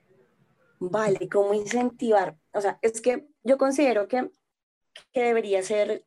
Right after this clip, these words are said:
como, como el gana y gana. O sea, la, la, la principal incentivación debe ser mantener un negocio, un emprendimiento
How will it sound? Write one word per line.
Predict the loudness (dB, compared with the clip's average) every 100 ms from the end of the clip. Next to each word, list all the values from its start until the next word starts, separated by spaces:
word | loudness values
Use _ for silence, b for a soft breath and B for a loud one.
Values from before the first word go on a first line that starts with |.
| _
como, | -8 -4 -2 0 2 4 4 2 -2 -6 -10 _ _ _ _ _ _
como | -4 0
el | 0 0
gana | -2 -2 -4
y |
gana. | -4 -4 -6 -10
O | -6
sea, | -2 0
la, | 2 0
la, | 2 2 2 2
la | -2 -2
principal | -6 -8 -2 0 0 0
incentivación | 2 2 2 4 2 2 2 6
debe | 6 6
ser | 2 0 _ _ _ _ -2
mantener | 2 2 2 -2 0 2 0 -2 _ -4
un | -2
negocio, | 0 -2 0 0 0 0 -2 -2
un | -4
emprendimiento | -4 -4 -2 -2 -2 -2 -6